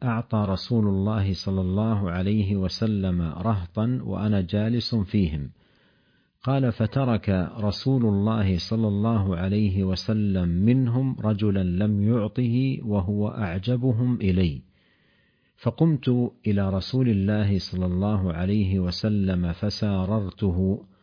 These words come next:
فقلت: 'ما لك عن فلان؟ والله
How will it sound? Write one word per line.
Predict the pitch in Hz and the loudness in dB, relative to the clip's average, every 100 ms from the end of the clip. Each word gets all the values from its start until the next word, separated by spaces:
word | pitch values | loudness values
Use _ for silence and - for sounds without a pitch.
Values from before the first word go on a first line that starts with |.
| _ _ _ _ _ | _ _ _ _ _
فقلت: | 113 - 156 139 - 131 127 - | -6 0 2 2 0 0 0 0
'ما | 117 143 151 | 0 2 2
لك | 131 - | 0 0
عن | 101 104 98 | -2 0 0
فلان؟ | - 98 90 87 85 - _ _ _ - - | 0 0 2 0 -2 -6 _ _ _ -20 -4
والله | 110 113 113 120 135 123 143 | 0 2 0 0 0 0 -2